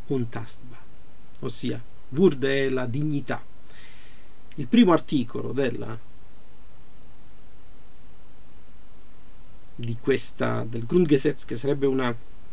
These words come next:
una s-, sorta di Costituzione, riporta che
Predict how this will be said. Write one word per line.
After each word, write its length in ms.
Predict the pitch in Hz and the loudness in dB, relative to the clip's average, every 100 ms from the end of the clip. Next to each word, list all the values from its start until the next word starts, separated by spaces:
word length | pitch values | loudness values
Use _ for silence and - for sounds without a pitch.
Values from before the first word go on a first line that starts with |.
| - - - - - - - - | -2 -2 -4 -4 -4 -4 -4 0
una 180 | 147 120 | 2 2
s-, 180 | - - - | 0 -2 0
sorta 520 | - 202 196 - 151 | 4 8 6 6 2
di 120 | 131 | 2
Costituzione, 920 | 127 131 139 127 120 - 120 117 202 - - - - - - - - - - - - - - - - - - | 0 0 0 0 -2 0 0 0 -2 -4 -4 -4 -4 -4 -4 -4 -4 -4 -4 -4 -4 -4 -4 -4 -4 -4 6
riporta 680 | 226 349 143 120 - 196 247 - - - - - - - - - - - - - | 8 8 8 2 0 -2 -2 -4 -4 -4 -4 -4 -4 -4 -4 -4 -4 -4 -4 4
che 220 | 208 | 4